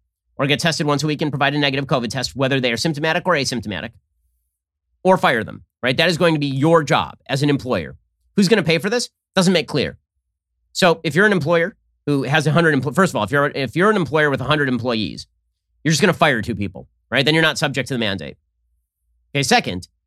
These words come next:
how are you actually gonna pay for the testing regimen? Okay, 'cause these tests aren't free. They can cost fifty, a hundred bucks, depending on the kind of test you are doing. So you're talking about adding a burden to mid-sized businesses that may be their entire profit margin.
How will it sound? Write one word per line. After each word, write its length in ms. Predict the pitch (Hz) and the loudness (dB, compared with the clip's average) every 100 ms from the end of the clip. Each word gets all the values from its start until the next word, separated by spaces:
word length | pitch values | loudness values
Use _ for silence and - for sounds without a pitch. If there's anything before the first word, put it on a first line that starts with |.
| _ | _
how 100 | - | 2
are 80 | 202 | 4
you 100 | 220 | 4
actually 220 | 190 185 | 0 0
gonna 120 | 170 | -2
pay 140 | 135 156 | -2 -2
for 100 | 143 | -4
the 60 | |
testing 440 | 120 139 127 87 78 | -4 -4 -4 -8 -6
regimen? 380 | 120 120 104 64 _ _ _ _ | -4 -4 -4 -8 _ _ _ _
Okay, 80 | 165 | 0
'cause 160 | 175 170 | 2 0
these 120 | 175 | 2
tests 220 | 277 214 | 0 2
aren't 220 | 123 185 | 0 -2
free. 320 | - 180 73 - _ _ _ | 0 -2 -2 -10 _ _ _
They 60 | - | -4
can 40 | |
cost 180 | 147 160 | 0 0
fifty, 400 | - - 185 180 | 0 -2 -2 -2
a 40 | 107 | 0
hundred 240 | 143 143 | 0 2
bucks, 220 | 135 165 | 0 -2
depending 260 | - 117 135 | -6 -4 -4
on 60 | |
the 60 | 117 | -4
kind 200 | 117 135 | -4 -4
of 80 | 117 | -4
test 220 | 147 131 | -6 -4
you 80 | 127 | -4
are 60 | |
doing. 220 | 120 139 185 _ _ _ _ _ _ | -2 -4 -6 _ _ _ _ _ _
So 100 | - | 0
you're 60 | 190 | 4
talking 320 | 214 254 208 | 4 4 2
about 200 | 156 139 | 0 0
adding 340 | 151 175 120 107 | -2 -2 -2 -4
a 60 | 139 | -2
burden 480 | 135 196 131 71 - _ - | 0 2 0 -6 -14 _ -2
to 140 | 185 | 2
mid-sized 500 | 156 190 175 185 165 | 4 2 2 0 0
businesses 480 | 139 135 165 214 196 _ _ | -2 -2 -2 -2 -6 _ _
that 100 | - | 2
may 160 | 196 262 | 4 4
be 120 | 240 | 4
their 120 | 180 | 2
entire 280 | 170 160 165 | 2 2 0
profit 320 | 127 220 165 | 2 0 0
margin. 360 | 92 87 80 - | -4 -6 -10 -16